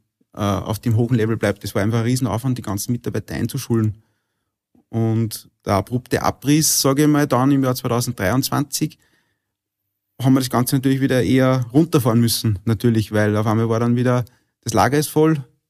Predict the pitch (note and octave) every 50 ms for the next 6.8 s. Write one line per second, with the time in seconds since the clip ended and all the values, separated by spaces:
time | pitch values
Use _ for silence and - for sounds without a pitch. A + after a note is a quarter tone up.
0 | _ _ - A#2 B2 A#2+ C3 D3 D3 C#3+ D3 D3 C#3+ D3 C3+ C3+ C#3 C#3+ C3+ -
1 | C3+ C3+ C#3 C3 - _ _ _ _ _ _ _ _ _ - - A#2+ A#2+ B2 A#2+
2 | A#2+ A#2 - - B2 A#2+ B2 B2 - - B2+ A#2+ A#2 A2+ - A2+ A2 A2+ A#2+ A#2+
3 | B2 B2 - - - - - B2 A2+ A2+ A#2 A#2 B2 B2+ A#2 B2 A#2 G#2+ G#2+ A2+
4 | B2 A#2 A#2 A2+ A2+ - - A2 - - - B2+ B2+ - - A2+ G#2 G#2+ G#2 G2
5 | F#2+ F2+ - _ _ _ _ _ _ _ _ _ _ _ _ _ _ _ _ _
6 | _ _ _ _ _ - - A2 B2 A#2+ B2 B2 B2 B2+ A2+